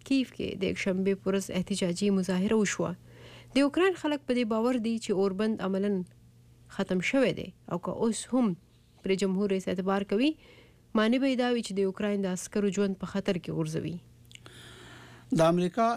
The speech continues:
Speaker 2: جمهور رئیس باراک اوباما له کانګرس نه غوښتي دي چې د لاتینې امریکا نه په قاچاقي توګه امریکا ته د لسګونو زرو ښځو او کم عمره ماشومانو د راتګ د مخنیوي په خاطر د دوه میلیارده ډالر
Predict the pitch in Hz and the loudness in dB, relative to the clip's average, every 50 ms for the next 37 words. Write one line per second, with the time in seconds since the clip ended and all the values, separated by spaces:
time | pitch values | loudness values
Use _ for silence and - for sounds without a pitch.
0 | 190 165 143 180 175 165 147 156 233 220 196 180 170 170 151 151 147 151 165 190 | -4 -4 -2 -2 0 0 0 0 0 0 0 0 0 -2 0 0 0 0 0 -2
1 | 185 - - 147 120 143 135 139 156 160 165 175 - 147 139 131 - 139 131 135 | -4 -4 -6 -4 -2 0 0 2 2 2 0 0 -2 -4 -6 -4 -4 -2 -2 0
2 | 143 170 170 - - 165 147 123 131 175 - - - 139 123 139 160 175 170 - | 0 -2 -4 -2 -2 -2 -2 0 -2 -6 -6 -4 -6 -4 0 0 0 -2 -2 -8
3 | - - - - - 156 131 139 131 131 131 131 - 220 226 220 190 151 143 139 | -20 -20 -16 -6 -4 0 2 2 2 2 2 2 2 2 2 4 4 4 2 2
4 | 123 123 - - 151 156 156 156 151 - - - - 135 131 123 - 143 139 - | 0 -2 -2 0 0 2 2 0 -2 -4 -6 -6 -4 -4 -4 -4 -4 -8 -10 -6
5 | - 190 180 180 151 127 139 135 127 131 123 123 - 156 147 147 - 160 143 127 | -4 -2 0 0 0 0 0 0 0 0 -2 -2 0 0 0 0 0 -4 -4 -4
6 | 131 123 127 120 120 131 175 190 170 139 127 135 127 120 110 - - 156 143 151 | -2 -2 -2 -2 -2 0 2 2 2 2 2 0 0 -2 -2 -2 -2 0 0 0
7 | 165 - 135 131 123 117 - 143 135 131 135 156 175 170 156 139 131 123 120 - | 0 0 0 -2 -2 -2 -2 -2 0 2 2 2 2 2 2 2 2 0 -2 0
8 | - 131 135 143 151 156 156 - - - - - - - - 143 135 135 131 - | 0 2 4 4 2 2 0 -4 -14 -20 -20 -20 -12 -6 -2 0 0 0 0 0
9 | - 160 147 135 143 135 127 - - 143 156 185 - - 139 - 135 127 - - | -2 -4 -2 0 0 -2 -2 -2 -2 0 0 0 0 -2 -4 -4 -4 -6 -2 -2
10 | 143 139 131 143 147 139 123 135 156 151 143 135 127 135 131 117 123 120 117 120 | -2 0 0 0 0 -2 0 0 2 2 2 2 2 0 -2 -2 -2 -2 -2 -2
11 | 120 127 135 135 | 0 0 0 -2